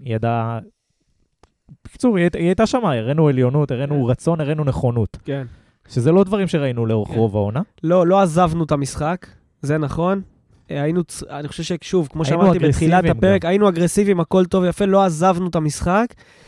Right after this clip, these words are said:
Speaker 2: אה, אבל כן, כן, כן, אני חושב שכן היינו צריכים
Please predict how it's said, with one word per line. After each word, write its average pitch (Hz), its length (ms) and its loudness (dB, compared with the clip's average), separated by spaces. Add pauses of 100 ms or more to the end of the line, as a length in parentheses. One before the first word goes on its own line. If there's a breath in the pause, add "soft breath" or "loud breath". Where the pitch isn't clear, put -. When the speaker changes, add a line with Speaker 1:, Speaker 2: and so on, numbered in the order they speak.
(300 soft breath)
Speaker 2:
אה, 143 460 0
אבל 151 220 0 (120)
כן, 220 360 2
כן, 208 280 0
כן, 233 300 2 (360)
אני 160 180 -4
חושב 170 220 -4
שכן 196 420 -2
היינו 185 320 0
צריכים 165 640 -2